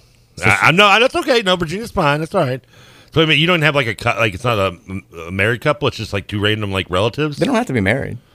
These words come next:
Speaker 1: Like, my godparents weren't, aren't a married couple.
Speaker 2: 'Cause you can just pick ra-, so you can just pick random people at will. And
Speaker 1: You can pick whoever you want.
Speaker 2: Is there a minimum order on, on godparents?
Speaker 1: No, I mean, we went with two women. That's
Speaker 2: Uh,
Speaker 1: fine.
Speaker 2: no, no, I mean, just not, not, not genders, but, like, what I'm getting at is, like, you pick,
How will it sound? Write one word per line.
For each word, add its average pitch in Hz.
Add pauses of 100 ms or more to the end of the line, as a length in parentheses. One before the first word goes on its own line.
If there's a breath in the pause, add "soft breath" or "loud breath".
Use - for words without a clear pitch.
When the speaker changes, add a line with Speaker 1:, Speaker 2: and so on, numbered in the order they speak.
(100)
Speaker 1:
Like, 113
my 123
godparents 101
weren't, 95
aren't 92 (680)
a 95
married 76
couple. -
Speaker 2:
'Cause 110
you 113
can 110
just 101
pick 117
ra-, 95
so -
you 113
can 110
just 90
pick 95 (100)
random 95
people 98
at 82
will. 98
And 101
Speaker 1:
You 175
can -
pick 214
whoever 175
you 147
want. 101
Speaker 2:
Is 127
there 160
a 139
minimum 156
order 123
on, 131 (100)
on 127
godparents? 147 (180)
Speaker 1:
No, 202
I -
mean, 117
we 131
went 151
with -
two 104
women. 92 (100)
That's 95
Speaker 2:
Uh, 117
Speaker 1:
fine. 123
Speaker 2:
no, 180
no, 165
I 160
mean, 160
just 131
not, 123
not, 120
not 113
genders, 107
but, 98
like, 90 (840 soft breath)
what 135
I'm 113
getting 131
at 113
is, 101
like, 104
you 104
pick, 123